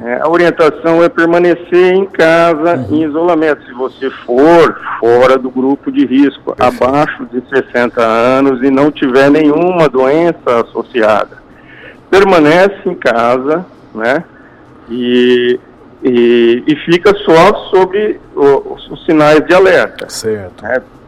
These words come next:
Speaker 1: percebeu que tá com febre persistente acima de quarenta e oito horas,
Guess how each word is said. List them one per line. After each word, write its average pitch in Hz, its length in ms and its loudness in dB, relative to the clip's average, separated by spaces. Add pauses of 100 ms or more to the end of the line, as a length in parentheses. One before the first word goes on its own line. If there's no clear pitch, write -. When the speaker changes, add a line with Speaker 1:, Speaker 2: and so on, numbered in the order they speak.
Speaker 1:
percebeu 143 960 2 (140)
que 120 420 -2 (400)
tá 110 120 -8
com 151 220 -6
febre 180 420 2
persistente 170 880 -2
acima 175 500 0
de 165 380 2 (140)
quarenta 160 420 0
e - 20 2
oito 160 340 2
horas, 120 540 2